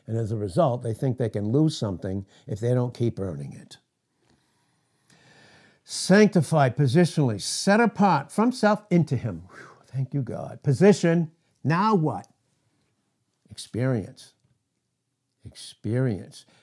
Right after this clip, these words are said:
Do I still have a free will? Yes. Can I submit to the flesh?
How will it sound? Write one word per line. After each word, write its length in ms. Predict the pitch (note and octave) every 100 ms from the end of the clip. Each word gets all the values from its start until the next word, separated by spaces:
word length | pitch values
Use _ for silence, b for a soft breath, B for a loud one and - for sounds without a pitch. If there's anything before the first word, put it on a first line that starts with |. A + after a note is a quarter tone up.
| b G#2
Do 320 | C3 E3 F#3+
I 200 | F#3 F3+
still 340 | - - F3+ D#3+
have 240 | E3 C#3
a 80 | C#3
free 320 | - C#3+ C3+
will? 360 | C3 A#2 F2 - _ _ _ _ _ _ _ -
Yes. 720 | G2 G#2+ A#2+ A#2 - - _ _ _ _ _ _ _ _ _ _ _ _ _ _ _ _ _
Can 300 | - F3 G#3
I 140 | G#3 G3+
submit 480 | - E3+ D#3+ F#3 F#3
to 120 | E3+
the 140 | D#3
flesh? 500 | - E3 D3 E2+ -